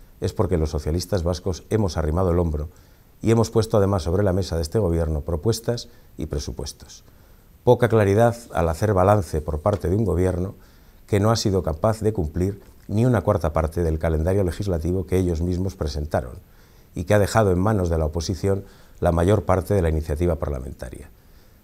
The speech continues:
Quiero recordar que la mitad de las iniciativas legislativas aprobadas hasta la fecha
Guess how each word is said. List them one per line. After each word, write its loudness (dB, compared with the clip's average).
Quiero 2
recordar 2
que 0
la 4
mitad 2
de -4
las 0
iniciativas -2
legislativas -4
aprobadas -2
hasta -4
la -2
fecha -6